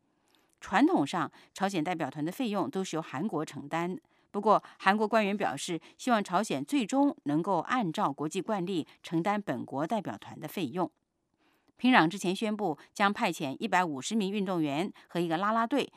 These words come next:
出席今年九月底十月初在韩国仁川市举行的亚运会。假如朝鲜代表团跟啦啦队能够成行的话，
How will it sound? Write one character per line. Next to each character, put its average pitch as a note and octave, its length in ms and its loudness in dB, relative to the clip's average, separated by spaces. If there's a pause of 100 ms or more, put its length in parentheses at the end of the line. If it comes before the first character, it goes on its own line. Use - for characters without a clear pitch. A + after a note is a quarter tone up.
(120)
出 - 120 -8
席 D#3+ 140 0
今 G#3 160 -2
年 F#3 140 0
九 C3+ 160 -4
月 F#3+ 180 0
底 C3 220 -8
十 - 160 -6
月 G3+ 120 -2
初 G#3 320 -2 (200)
在 F#3 100 2
韩 D#3+ 260 -2
国 D3+ 320 0
仁 D3+ 280 -4
川 B3 280 0
市 A#3+ 300 -4
举 C#3 140 -8
行 C3 160 -8
的 C#3+ 60 -2
亚 D3+ 200 -2
运 C3+ 160 -4
会。 E3+ 300 -4 (600)
假 G#3 180 4
如 C4+ 120 2
朝 D4 180 0
鲜 B3 140 0
代 A3+ 80 0
表 F#3+ 160 2
团 E3 220 -2
跟 F#3+ 120 -4
啦 G3 140 2
啦 G3+ 140 2
队 G#3 180 -2
能 D3+ 100 2
够 F#3+ 80 -2
成 E3+ 240 -6
行 C3+ 220 -6
的 F3 80 0
话， - 240 -2